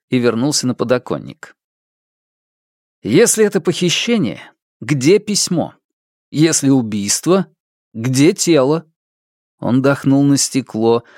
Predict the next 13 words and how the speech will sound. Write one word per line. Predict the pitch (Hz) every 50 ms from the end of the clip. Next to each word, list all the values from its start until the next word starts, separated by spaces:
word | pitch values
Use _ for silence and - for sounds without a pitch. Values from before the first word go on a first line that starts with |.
| - - _
и | -
вывел | 120 120 139 156 156 165 156
пальцем | 156 - 131 139 143 - - 151 147
елочку | 131 107 113 110 110 104 101 90 - - 117
на | 110 104
запотевшем | 101 101 - 98 95 - - 127 135 - - 131 120
туманном | - - 98 92 87 101 107 104 104 98
пятне. | - - 101 - - - 65 60 - - _ _ _ _ _ _ _ _ _ _ _ _ _ _ _ _ _ _ _ _ _ _ _ _ _
«Зарыто | - - 69 73 90 123 135 139 156 160 151 - 147
в | 135
ельнике, | 127 127 135 139 147 175 202 214 214 185 - - 208
хочешь | - - 156 131 - - 87 - -
сказать?» | - - - 107 95 85 78 60 50 - - - -